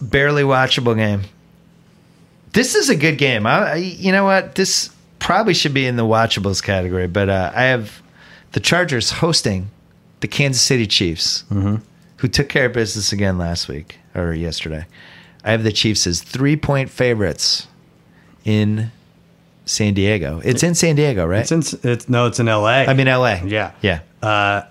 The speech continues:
Speaker 2: and you hit it exactly again. It's three. I, I said four. I thought a little higher.
Speaker 1: What kind of, what, how many Chiefs fans at this game? We had
Speaker 2: All of
Speaker 1: forty,
Speaker 2: them.
Speaker 1: forty percent
Speaker 2: Every
Speaker 1: Dolphins
Speaker 2: single
Speaker 1: fans.
Speaker 2: one of them.
Speaker 1: How many Dolphins fans do we collectively know? I know two.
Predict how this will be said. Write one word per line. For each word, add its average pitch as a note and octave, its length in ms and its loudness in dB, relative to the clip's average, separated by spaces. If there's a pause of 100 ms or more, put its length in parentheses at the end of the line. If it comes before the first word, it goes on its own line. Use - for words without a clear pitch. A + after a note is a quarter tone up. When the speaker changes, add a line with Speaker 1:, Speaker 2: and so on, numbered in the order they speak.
Speaker 2:
and A2 140 -2
you A2 120 0
hit A#2 160 0
it A2+ 100 2
exactly A2+ 540 -2
again. B2 280 0
It's - 180 -12
three. A#2 340 -2
I, A#2 340 -2
I D3+ 60 0
said D#3+ 280 -6
four. A#3 440 -2 (100)
I A#2+ 120 -6
thought D#3 200 0
a E3 60 2
little E3 220 2
higher. D#3+ 440 0 (180)
Speaker 1:
What C3 140 2
kind - 200 2
of, E3 200 0
what, C#3+ 280 2
how C#3 140 2
many D#3 200 0
Chiefs - 280 0
fans G2 260 -2
at F#2 100 -2
this F#2+ 160 -2
game? F#2 240 -8 (840)
We B2 60 4
had A#2 60 4
Speaker 2:
All D3 80 4
of D3 60 6
Speaker 1:
forty, F3 240 6
Speaker 2:
them. F#3+ 80 -12
Speaker 1:
forty F#3+ 300 2
percent E3+ 420 0
Speaker 2:
Every D3 260 4
Speaker 1:
Dolphins B2+ 80 2
Speaker 2:
single C#3+ 180 4
Speaker 1:
fans. C#3 80 6
Speaker 2:
one C3+ 120 4
of A#2 80 0
them. G#2 160 -2
Speaker 1:
How C#3+ 160 0
many F3 140 4
Dolphins D#3+ 480 2
fans B2+ 300 0
do C3 120 0
we B2 120 2
collectively A#2+ 540 0
know? G2 180 2
I G#2+ 120 2
know A#2 160 2
two. G2+ 460 -4